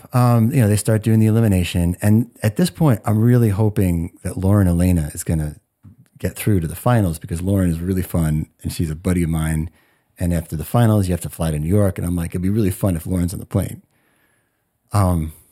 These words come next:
and so they, like, announce a couple people who are safe, and then it's down to one other name, and they announce that Lauren is going to the finals. And my first thought is, "Oh, that's great."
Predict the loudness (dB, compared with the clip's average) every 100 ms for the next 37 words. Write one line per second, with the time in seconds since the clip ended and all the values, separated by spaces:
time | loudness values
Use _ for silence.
0 | _ _ _ _ _ _ -4 -4 -2 -2
1 | 0 0 -6 -14 _ _ _ _ _ _
2 | _ -4 0 2 0 -2 0 2 4 2
3 | 0 -6 -2 -2 -2 -4 -4 -2 -2 -2
4 | -4 -6 -8 -14 -6 -2 0 0 -2 0
5 | -2 -6 -8 -4 0 2 0 -2 -4 -6
6 | -14 _ _ _ _ _ _ _ _ _
7 | -2 2 2 2 -2 -4 -2 0 2 2
8 | 0 -2 -10 -8 0 2 2 0 -4 -8
9 | -14 -20 _ -6 -6 -6 -6 -2 -2 -4
10 | -10 -18 -16 -4 -2 -4 -6 -2 0 0
11 | -6 -2 0 2 0 -2 -6 _ _ _
12 | _ _ _ _ _ _ 0 2 4 2
13 | 0 -6 -4 -2 -2 -4